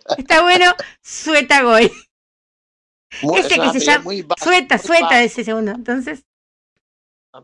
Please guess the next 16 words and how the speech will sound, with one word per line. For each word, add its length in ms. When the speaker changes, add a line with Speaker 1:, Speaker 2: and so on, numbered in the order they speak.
Speaker 2:
apellido 580
vasco 460
con 200
todas 260
las 120
vocales, 560
sin 440
repetir 460
ninguna. 440
Speaker 1:
Ah, 400
mira, 400
Speaker 2:
Goizueta. 220
Speaker 1:
sí. 460
Ayer, 360
Speaker 2:
Ujú. 260
Speaker 1:
po-, 380